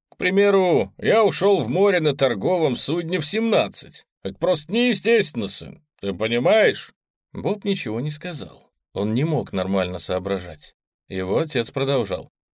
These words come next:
Ты ж не хочешь, чтоб твои приятели думали, что ты какой-то парень со странностями, а? Как бы то ни было,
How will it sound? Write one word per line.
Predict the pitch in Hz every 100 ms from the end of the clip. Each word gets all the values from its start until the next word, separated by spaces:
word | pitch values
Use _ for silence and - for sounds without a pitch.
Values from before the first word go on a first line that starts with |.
| _
Ты | 117 127
ж | 92
не | 87 110
хочешь, | 98 - 120 143 110 - 82 -
чтоб | - 180
твои | 160 214 220
приятели | 151 110 104 143 139 101 104 92
думали, | 90 110 139 139 127 110 107
что | - - 95
ты | 131 143
какой-то | 107 95 - 120 101
парень | - 113 113 107
со | 95 113
странностями, | - 101 87 85 76 - 92 90
а? | 127 160 151 _ _ _ -
Как | 165 196
бы | 175 104
то | -
ни | 90 131 202
было, | 196 180 180 180 180 170